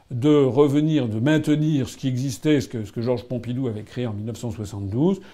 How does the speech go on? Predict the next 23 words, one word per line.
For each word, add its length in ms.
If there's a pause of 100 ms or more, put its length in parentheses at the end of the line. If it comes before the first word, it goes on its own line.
(180)
c'est-à-dire 380
un 60
petit 360
établissement 480
public 340
régional 760 (380)
avec, 400
euh, 260
quelques 320
fonctionnaires 840 (380)
pour 340
faire 220
de 80
la 100
coordination, 960
euh, 80
régionale, 500
parce 160
que 120
ça 140
peut 160
être 120
nécessaire 640